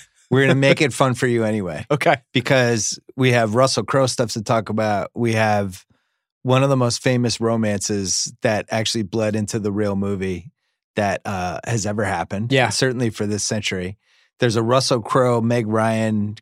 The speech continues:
Speaker 1: career arc, apex conversation to have. And most important to me and Chris,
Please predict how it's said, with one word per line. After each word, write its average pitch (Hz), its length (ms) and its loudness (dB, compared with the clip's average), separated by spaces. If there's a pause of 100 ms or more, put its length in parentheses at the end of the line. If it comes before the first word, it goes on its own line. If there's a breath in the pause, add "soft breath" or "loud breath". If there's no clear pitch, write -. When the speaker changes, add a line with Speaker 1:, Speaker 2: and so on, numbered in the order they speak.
Speaker 1:
career 117 360 0
arc, 110 360 0
apex - 680 -2 (400)
conversation 113 540 0
to 104 100 -2
have. 98 320 -4
And 120 160 2
most 147 280 2
important 104 380 -2
to 95 60 -4
me 98 160 -2
and 90 80 -4
Chris, - 480 -4